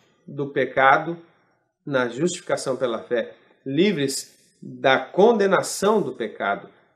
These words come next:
um dia também livres da presença do pecado através da glorificação. Que Deus possa abençoar a você e que nesse sábado você possa compartilhar a lição,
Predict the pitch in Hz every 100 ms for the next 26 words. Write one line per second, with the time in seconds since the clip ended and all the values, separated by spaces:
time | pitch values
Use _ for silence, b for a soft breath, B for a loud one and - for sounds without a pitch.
0 | _ 147 131 139 165 165 156 156 139 185
1 | 151 131 - _ - 147 143 147 131 110
2 | 113 151 165 147 135 - 127 - 135 135
3 | 131 B - 135 127 120 123 120 120 117
4 | 117 - 113 - 101 87 - _ _ _
5 | _ 139 131 147 - 156 151 143 143 143
6 | 143 139 131 131 - 165 180 175 - -
7 | 139 156 147 180 185 - 131 139 139 139
8 | 139 151 156 - - - 262 226 208 185
9 | 180 180 151 - 170 185